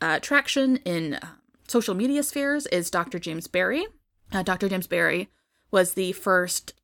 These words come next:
surgeon to perform a C-section where both the mother and the baby lived. Was a big, he was a big proponent of hand washing at a time when that was not the norm. Your gay ancestors want you to wash your hands.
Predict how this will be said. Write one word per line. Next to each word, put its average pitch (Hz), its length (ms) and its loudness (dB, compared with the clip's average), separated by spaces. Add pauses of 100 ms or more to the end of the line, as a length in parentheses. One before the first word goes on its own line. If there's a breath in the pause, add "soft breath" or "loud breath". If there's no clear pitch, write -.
(180)
surgeon 214 540 0
to 220 220 0
perform 190 440 -2
a - 80 -6
C-section 254 840 0 (260 loud breath)
where 175 140 4
both 175 380 2
the 226 120 0
mother 214 260 2
and 196 160 0
the 185 60 -2
baby 175 280 -2
lived. 175 580 -4 (300)
Was 190 160 2
a 180 40 0
big, 185 440 2
he 220 80 2
was 208 100 4
a 170 60 -2
big 185 320 0
proponent 226 600 0
of 160 180 -6
hand 220 300 -4
washing 254 380 2
at 180 100 0
a 175 60 2
time 175 240 -4
when 151 140 -4
that 180 160 2
was - 120 -8
not 180 300 0
the 247 60 -2
norm. 247 560 2 (640 loud breath)
Your 180 120 -4 (100)
gay 175 460 4
ancestors 226 720 2 (240)
want 180 320 6
you 247 380 4
to - 140 -4
wash - 420 0
your 277 100 4
hands. 285 600 4